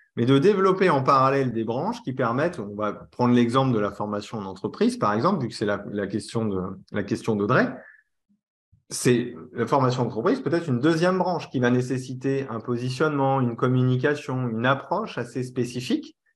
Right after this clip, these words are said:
et non spécialisée, pour répondre à ta deuxième question, Audrey, qui était aujourd'hui, est-ce pertinent de se spécialiser dans une thématique et une compétence ? On peut être spécialisé sur une thématique et une compétence pour les entreprises, être spécialisé dans une compétence et dans une,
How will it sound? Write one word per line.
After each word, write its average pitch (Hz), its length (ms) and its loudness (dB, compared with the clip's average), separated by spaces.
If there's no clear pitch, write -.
et 123 120 4
non 123 180 4
spécialisée, 127 1120 2
pour 117 140 -2
répondre 117 280 -4
à 104 40 -6
ta 107 100 -4
deuxième 123 420 4
question, 123 380 -2
Audrey, 139 280 -4
qui - 140 -6
était 131 340 -2
aujourd'hui, 123 360 2
est-ce 127 140 -2
pertinent 131 400 -2
de 113 80 -2
se 113 120 -8
spécialiser 110 580 -4
dans 107 140 0
une 101 260 -6
thématique 104 540 -4
et 98 40 -4
une 95 100 -6
compétence ? - 640 -6
On 131 160 4
peut 151 140 6
être 143 120 4
spécialisé 143 600 4
sur 131 200 0
une 104 100 -2
thématique 127 500 0
et 117 40 -2
une 101 100 -4
compétence 113 560 -6
pour 175 160 4
les 147 100 4
entreprises, 120 640 -2
être 139 160 2
spécialisé 147 840 2
dans 135 200 2
une 160 160 0
compétence 139 640 -2
et 131 60 0
dans 123 180 0
une, 123 220 -2